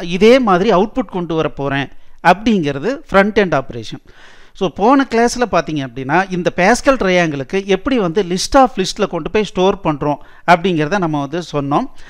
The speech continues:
So, சப்போஸ் இந்த வீடியோவை பார்க்காதவங்க கண்டிப்பா முதல்ல அந்த வீடியோவை பார்த்துருங்க. அதனுடைய லிங்க் பாத்தீங்கன்னா கீழே டிஸ்கிரிப்ஷன்ல இருக்கு.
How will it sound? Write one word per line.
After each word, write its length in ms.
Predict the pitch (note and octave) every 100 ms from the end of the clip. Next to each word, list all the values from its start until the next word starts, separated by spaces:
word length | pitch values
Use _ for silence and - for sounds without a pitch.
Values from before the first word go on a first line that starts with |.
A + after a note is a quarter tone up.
| - -
So, 200 | G3+ G3
சப்போஸ் 400 | F#3 - A#3+ A#3+
இந்த 180 | G3+ F3
வீடியோவை 440 | G3+ A3+ A3 F#3
பார்க்காதவங்க 800 | D3 A3+ G3+ A3+ F#3 D#3 D#3 A#3+
கண்டிப்பா 400 | F#3 F3+ G3 G3+
முதல்ல 320 | F3 F3+ G3
அந்த 360 | B3 E3+ E3+ D#3+
வீடியோவை 480 | F3 F#3+ E3+ D3
பார்த்துருங்க. 400 | D3+ - C3 D#3 C4+ - -
அதனுடைய 560 | F3 F#3 F#3 E3+ D#3+ D#3
லிங்க் 260 | F3 A3+ A#3
பாத்தீங்கன்னா 340 | F3 E3 D3+ G#3
கீழே 260 | F#3 D#3+
டிஸ்கிரிப்ஷன்ல 560 | C#3 C#3 F3+ D#3+ C#3+ A#2+
இருக்கு. 340 | A#2 - A3+